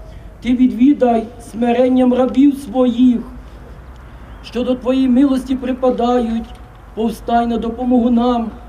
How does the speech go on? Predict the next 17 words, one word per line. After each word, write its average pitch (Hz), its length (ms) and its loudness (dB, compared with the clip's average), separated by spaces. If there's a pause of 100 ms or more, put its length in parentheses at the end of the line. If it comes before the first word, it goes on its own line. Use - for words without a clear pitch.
(300)
і 247 80 0
подай 240 440 -2
воїнству 262 680 0
нашому 208 760 0 (320)
з 143 140 -12
ім'ям 240 420 0
Твоїм 226 340 -4
перемогти. 220 920 -4 (460)
Зруйнуй 277 680 4 (160)
неправедні 233 760 -4
наміри 240 460 0 (120)
тих, 247 240 -2 (480)
хто 214 160 -6
йде 214 180 -2
на 214 120 -2
нас 220 280 -2
війною. 220 760 0